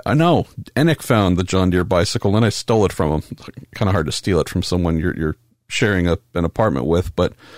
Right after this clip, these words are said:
we would ride down to just downtown East Lansing, little college town, and go to, uh, record stores after work or on the weekend, you know, if we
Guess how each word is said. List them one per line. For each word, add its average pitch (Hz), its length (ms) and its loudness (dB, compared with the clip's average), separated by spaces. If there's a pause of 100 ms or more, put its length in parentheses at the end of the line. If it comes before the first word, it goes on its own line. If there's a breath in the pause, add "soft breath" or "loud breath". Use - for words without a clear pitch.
(260 loud breath)
we 113 140 2
would 143 120 2
ride 120 420 2
down 120 460 4
to 107 400 0
just - 280 -6
downtown 113 640 2
East 120 240 -2
Lansing, 117 640 0
little 98 240 0
college 110 500 0
town, 98 460 2
and 101 220 0
go 107 360 4
to, 107 800 2 (580 loud breath)
uh, 107 240 4
record 110 400 2
stores 98 680 0 (440 soft breath)
after 101 380 0
work 90 440 0
or 92 360 2
on 87 80 2
the 90 80 2
weekend, 92 680 0
you 107 60 -2
know, 92 120 -4
if 92 140 -6
we 87 100 -2